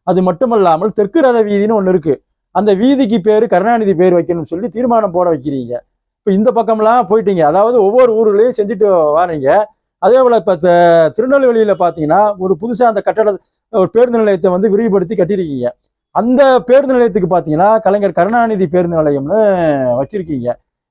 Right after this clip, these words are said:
இப்ப அதே பா-, போல இப்ப பார்த்தால கடைசியா நீங்க திறந்தது என்னன்னா, அஹ், கலம்பாக்கம், அஹ், பேருந்து நிலையத்தை வந்து திறந்திருக்கீங்க. அதாவது கோயம்பேடு பேருந்து நிலையம் வந்து மக்கள் தொகை காரணமாக நெருக்கடி உருவாகியதுனால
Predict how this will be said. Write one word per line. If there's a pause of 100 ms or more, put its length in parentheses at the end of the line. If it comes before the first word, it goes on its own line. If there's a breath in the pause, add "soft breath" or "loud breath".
(140)
இப்ப
அதே (140)
பா-,
போல
இப்ப
பார்த்தால
கடைசியா
நீங்க
திறந்தது
என்னன்னா, (720)
அஹ்,
கலம்பாக்கம், (460)
அஹ்,
பேருந்து
நிலையத்தை
வந்து
திறந்திருக்கீங்க. (260)
அதாவது
கோயம்பேடு (380)
பேருந்து
நிலையம்
வந்து
மக்கள்
தொகை
காரணமாக
நெருக்கடி
உருவாகியதுனால